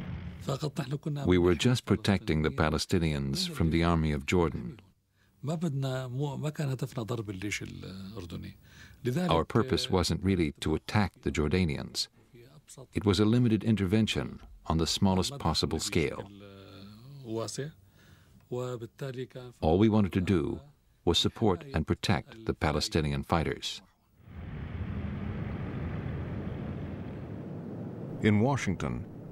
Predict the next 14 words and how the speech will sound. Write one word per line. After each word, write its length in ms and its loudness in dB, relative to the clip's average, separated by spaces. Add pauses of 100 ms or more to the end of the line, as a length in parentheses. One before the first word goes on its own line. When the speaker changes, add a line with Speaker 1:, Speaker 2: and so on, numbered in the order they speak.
(160)
Speaker 2:
President 460 2
Nixon 420 2
called 360 2
in 160 4
his 220 2
national 360 2
security 520 2
advisors 600 2
to 140 2
assess 400 0
the 120 0
reports 480 2
from 240 2
Jordan. 440 0